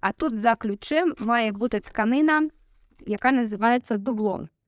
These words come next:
від Pictures is Plus. І, е, якщо придивитися тепер, мгм, уважно, що пише і що показує ця картинка, то ви зараз будете шоковані. В мене є той самий дублон.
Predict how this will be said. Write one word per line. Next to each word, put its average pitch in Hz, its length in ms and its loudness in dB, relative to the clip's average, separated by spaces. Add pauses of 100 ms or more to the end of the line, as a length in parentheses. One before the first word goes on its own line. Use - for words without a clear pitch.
(140)
від 214 380 -2
Pictures 262 320 0
is 226 240 -4
Plus. - 340 -4 (300)
І, 226 280 0 (100)
е, 208 260 0
якщо 220 300 -2
придивитися 254 600 -2
тепер, 220 360 -2 (100)
мгм, 233 260 -4 (340)
уважно, 233 600 2 (140)
що 254 300 -2
пише 233 520 -4
і 214 80 -2
що 247 180 -4
показує 214 760 0
ця 220 340 4
картинка, 294 680 -2 (500)
то 254 300 0
ви 320 200 0
зараз 277 280 2
будете 262 280 -4
шоковані. 190 640 -6 (160)
В 214 80 -4
мене 339 260 4
є 240 220 2
той 202 140 -4
самий 220 340 0
дублон. 233 460 0